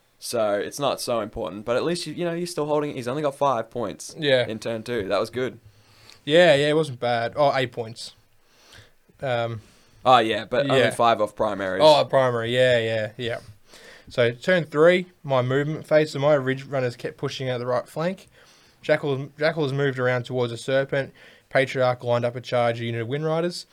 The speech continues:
Speaker 2: All tanks slowly shuffled forward. A unit of Acolytes moved towards the Banshees, and the Chimera moved back towards the Serpent in the building, and Sentinel stood firm.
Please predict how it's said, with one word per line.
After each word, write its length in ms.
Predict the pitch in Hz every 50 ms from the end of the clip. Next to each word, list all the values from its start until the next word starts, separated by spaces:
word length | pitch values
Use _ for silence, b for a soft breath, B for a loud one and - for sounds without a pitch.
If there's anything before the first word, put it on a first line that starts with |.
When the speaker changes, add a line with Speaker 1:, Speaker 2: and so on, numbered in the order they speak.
| b b b b b b b b
Speaker 2:
All 140 | - 139 143
tanks 280 | 139 - 135 127 120 -
slowly 200 | - 135 127 120
shuffled 300 | 120 - 120 - 127 113
forward. 440 | - - 143 139 139 143 147 147 - _ _
A 60 | 127
unit 180 | 131 131 131 120
of 80 | 117
Acolytes 480 | 120 120 120 - 131 123 120 117 - _
moved 200 | 139 127 120 -
towards 280 | - 123 123 120 120 -
the 60 | -
Banshees, 520 | 127 123 127 127 120 - 127 120 120 117
and 80 | 123 117
the 60 | 117
Chimera 440 | - - 120 117 117 117 117 117 117
moved 200 | 117 120 117 113
back 220 | - 127 131 127 -
towards 400 | - 135 123 123 127 131 127 -
the 60 | 117
Serpent 400 | - - 131 131 127 - 135 131
in 160 | 131 127 127
the 200 | 127 135 131 131 b b b b b b b b
building, 380 | - 135 135 135 135 143 139 123 - _
and 120 | - 127 117
Sentinel 400 | - 123 120 120 - 135 120 120
stood 320 | - - - 127 117 117
firm. 460 | - - - 131 123 120 123 120 120